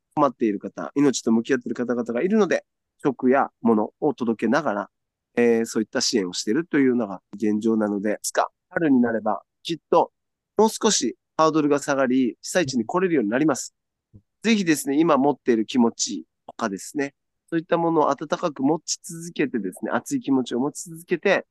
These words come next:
何かあった時にアクションが起こせる。で、あの、私沖縄の人間なので、沖縄の反対運動をしている先輩たちに言われました。怒りや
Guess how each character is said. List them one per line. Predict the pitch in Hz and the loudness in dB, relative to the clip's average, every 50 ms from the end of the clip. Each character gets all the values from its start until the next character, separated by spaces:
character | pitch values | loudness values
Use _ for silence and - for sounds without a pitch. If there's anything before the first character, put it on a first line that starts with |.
| _ _ _ _ _ _ _ | _ _ _ _ _ _ _
何 | - 156 151 123 | 0 2 2 2
か | - 117 87 - _ _ _ | 0 -4 -8 -8 _ _ _
あ | 139 | -2
っ | 160 - | -2 0
た | - 139 | -2 -2
時 | 117 120 113 - 139 147 | -2 -2 -6 -4 -4 -4
に | 185 208 196 143 - _ _ | 0 2 0 0 0 _ _
ア | - 135 | -4 -4
ク | - - | -2 -2
シ | - - | -2 0
ョ | 120 | 0
ン | 101 | -2
が | 92 92 80 - _ _ _ | -2 -8 -12 -14 _ _ _
起 | 101 | -12
こ | - - | -10 -10
せ | 117 - 120 | -6 -4 -4
る。 | 92 87 _ _ _ _ _ _ _ _ _ | -6 -6 _ _ _ _ _ _ _ _ _
で、 | - 175 170 - - _ _ _ _ _ _ _ _ _ | 2 2 2 2 0 _ _ _ _ _ _ _ _ _
あ | 151 | 2
の、 | 156 | 2
私 | 156 160 185 185 - | 4 2 2 0 0
沖 | 180 170 - 185 196 | 0 0 0 2 2
縄 | 196 196 | 4 4
の | 196 196 190 | 4 4 2
人 | 190 190 185 | 2 2 2
間 | 180 185 185 185 | 2 2 2 2
な | 180 175 | 2 2
の | 156 143 | 2 2
で、 | 143 156 156 143 113 - _ _ _ _ _ _ _ _ _ _ _ _ | 2 4 2 2 0 -2 _ _ _ _ _ _ _ _ _ _ _ _
沖 | _ - 185 | _ -4 0
縄 | 185 180 175 | 2 4 4
の | 170 170 170 160 151 - _ _ | 4 4 4 4 2 0 _ _
反 | _ 151 151 | _ -6 -2
対 | 147 165 160 | 2 2 4
運 | 156 160 | 4 4
動 | 151 151 | 2 2
を | 143 | 0
し | - | -2
て | - - | 0 0
い | 131 | -2
る | 127 | 0
先 | - - 139 131 | 0 -2 -4 0
輩 | 147 143 | 0 -2
た | 135 139 | -2 -2
ち | 123 | -2
に | 131 | 0
言 | 117 123 | 0 2
わ | 135 | 2
れ | 135 | 2
ま | 135 139 | 0 0
し | 131 - | -2 -6
た。 | - _ _ | -10 _ _
怒 | - 143 - 190 190 | -10 -2 0 0 2
り | 185 185 | 4 4
や | 170 | 2